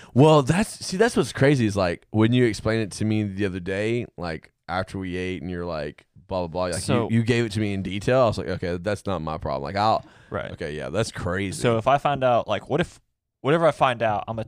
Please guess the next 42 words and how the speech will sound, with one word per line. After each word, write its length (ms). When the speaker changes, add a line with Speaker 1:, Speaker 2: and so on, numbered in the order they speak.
Speaker 2:
I'm 60
gonna 80
share 260
with 180
you. 200
Speaker 1:
What 120
if 120
you 120
indigested 760
poop, 440
and 140
that's 180
what's 200
going 180
on 140
with 140
you? 200
Just 160
kidding. 240
Speaker 2:
Mm, 580
probably 220
not. 220
But, 120
you 80
know, 220
whenever 240
we 80
had 140
those 160
puppies, 420
I 120
did 400
get 300
somehow. 640
Speaker 1:
Ooh. 380
Speaker 2:
Yeah, 260
I 160
did 180
Speaker 1:
What? 140
Speaker 2:
get, 280
yeah, 200
somehow. 560